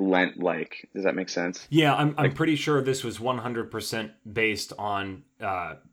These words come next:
Speaker 2: Jesus Christ. And I, as a
Speaker 1: Got it.
Speaker 2: Christian, I think that's a good thing, 'cause there are a lot of things that we, we do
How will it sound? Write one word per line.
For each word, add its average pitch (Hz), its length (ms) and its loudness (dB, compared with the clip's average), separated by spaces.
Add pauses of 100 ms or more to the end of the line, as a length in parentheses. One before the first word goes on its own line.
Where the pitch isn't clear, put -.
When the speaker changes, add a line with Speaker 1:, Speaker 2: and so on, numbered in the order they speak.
Speaker 2:
Jesus 107 400 -2
Christ. - 560 -4
And 107 360 -2 (200)
I, 113 180 4 (240)
as 110 160 4
a - 40 -2
Speaker 1:
Got - 20 -6
it. - 20 -6
Speaker 2:
Christian, 139 460 0
I 110 100 2
think 113 160 -4
that's 101 140 -4
a 98 40 -4
good 95 280 -4
thing, 82 180 -10
'cause 95 180 -8
there 98 180 0
are 113 200 4
a 107 40 2
lot 92 200 0
of 85 80 -10
things 95 300 -6
that 98 120 -6
we, 95 400 -6
we 101 200 -2
do 92 400 -2